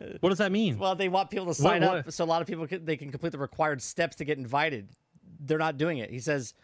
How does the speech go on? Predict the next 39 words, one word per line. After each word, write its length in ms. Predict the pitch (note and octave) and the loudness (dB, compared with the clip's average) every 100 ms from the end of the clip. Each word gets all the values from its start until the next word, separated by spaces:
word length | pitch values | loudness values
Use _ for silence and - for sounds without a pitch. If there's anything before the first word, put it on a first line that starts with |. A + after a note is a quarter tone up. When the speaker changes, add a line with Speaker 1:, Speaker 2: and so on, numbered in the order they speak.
| _ _ | _ _
Speaker 2:
"Folks 300 | - G3+ F3 | -2 0 0
are 60 | F#3+ | 0
getting 220 | F#3+ E3+ | 0 0
tired 320 | D#3+ E3+ F3 | 0 0 0
of 80 | D#3 | -2
seeing 240 | - E3+ | -4 -2
all 120 | D#3+ | 0
the 100 | D#3+ | 0
Halo 260 | C3 E3 E3 | 0 0 0
Insider 340 | D#3 - D#3 | -2 -2 -2
reminders. 480 | D3 C3 C3 D3 E3+ | -2 -2 -2 -2 -4
I 60 | C#3+ | -4
promise 400 | - C#3+ D3+ - | -4 -4 -4 -6
you, 120 | D#3 | -6
I'm, 120 | D3 | -4
I'm, 160 | C3+ C#3+ | -2 -4
I'm 100 | C3+ | -2
not 160 | C3+ C3 | -4 -4
trolling. 380 | - C#3 D3+ D3+ | -4 -4 -4 -8
Truth 260 | - D#3 | -8 -6
is, 180 | D#3 D#3 | -4 -4
we 100 | C#3+ | -4
have 100 | C#3 | -4
lots 280 | C3+ C3+ C3+ | -2 -2 -4
of 120 | C3 | -8
six 180 | - C#3 | -10 -10
figures 300 | - C#3 A2 | -8 -8 -6
worth 180 | C3 B2 | -8 -8
of 80 | A2 | -10
people 320 | C#3 C#3+ C#3+ | -10 -10 -10
who 160 | C3 | -8
signed 400 | C3+ - C3+ C3 | -8 -4 -2 0
up 200 | B2+ D3+ - | 0 0 -4
but 160 | B2 | -4
didn't 220 | C#3+ E3 | -4 -6
complete 380 | C#3+ D3 - D3+ | -6 -8 -6 -6
the 60 | C#3 | -6
required 420 | C3+ - C#3+ C3 | -6 -2 -2 -2
steps. 440 | - C3+ D#3 - | -6 -4 -4 -6